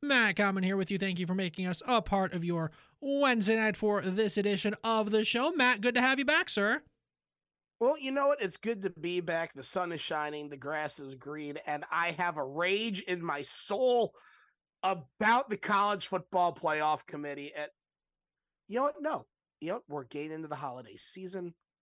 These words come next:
Speaker 2: I'm gonna show grace. I'm gonna show poise with a quiet grace. And ta-, they're a Power Five undefeated team, for God's sake. You know what? No, I can't. I can't. I can't do that. No.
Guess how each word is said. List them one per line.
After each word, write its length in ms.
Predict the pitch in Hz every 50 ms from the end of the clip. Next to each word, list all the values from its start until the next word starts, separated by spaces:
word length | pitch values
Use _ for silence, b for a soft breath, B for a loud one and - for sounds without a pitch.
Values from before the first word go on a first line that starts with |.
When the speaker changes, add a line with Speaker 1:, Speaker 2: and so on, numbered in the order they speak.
| - -
Speaker 2:
I'm 120 | 131 139
gonna 160 | 139 143 135 117
show 180 | - - 127
grace. 640 | 127 123 123 147 165 175 175 175 - - - - - _ _ _ _ _ _ _ _ _ _ _ _
I'm 60 | -
gonna 80 | - 117
show 220 | - 127 117 110 _
poise 680 | - - 156 151 147 151 147 143 147 139 127 - - - _ _ _ _ _ _ _ -
with 80 | 135
a 60 | 131
quiet 680 | - - - - 147 147 147 151 151 151 151 151 143 - _ _ _ _
grace. 640 | - - 143 143 143 139 143 147 135 - - - - _ _ -
And 180 | 139 131 127 127
ta-, 120 | 127 151 143 B B B B B B
they're 280 | 269 302 330 330 302
a 80 | 214 147 - - -
Power 400 | 269 311 370 370 359 302 220 - -
Five 360 | 277 294 320 302 277 247 208
undefeated 720 | 247 254 277 269 233 208 - - - 254 247 226 190 160 -
team, 300 | - - 208 185 170 135
for 100 | - 143
God's 400 | 139 131 165 156 139 131 123 -
sake. 300 | - - 135 117 - - _ _
You 120 | - 160
know 80 | 175 180
what? 140 | 175 - -
No, 300 | 139 139 123 104 104 - _ _ _ _ -
I 60 | 131
can't. 320 | - - 131 117 110 104 _ _ _ _ _ -
I 40 | 214
can't. 320 | 208 - 302 330 294 - - _ _ _ _ _ _ _ -
I 40 | 147
can't 300 | 143 - 170 156 147 127
do 160 | - 143 131
that. 120 | 113 110 _ _
No. 260 | 160 156 165 170 175